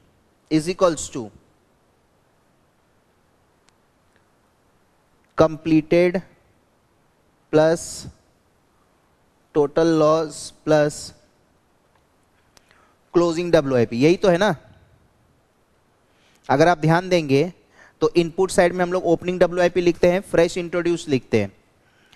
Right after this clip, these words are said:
और output side में completed लिखते हैं, normal abnormal loss मतलब total loss और closing डब्ल्यूआईपी।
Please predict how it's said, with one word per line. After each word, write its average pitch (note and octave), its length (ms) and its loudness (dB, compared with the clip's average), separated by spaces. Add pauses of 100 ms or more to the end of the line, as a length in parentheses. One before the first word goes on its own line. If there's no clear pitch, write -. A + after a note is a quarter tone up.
(100)
और C3 100 2
output D3 360 0
side E3+ 180 2
में F3 140 -2
completed E3 500 2
लिखते F3 360 2
हैं, F3 200 -2 (500)
normal D3+ 440 2
abnormal E3+ 440 0
loss E3+ 280 0
मतलब E3+ 240 0
total E3+ 340 2
loss F3 220 0
और E3 100 -6
closing E3 380 -4
डब्ल्यूआईपी। C3+ 580 0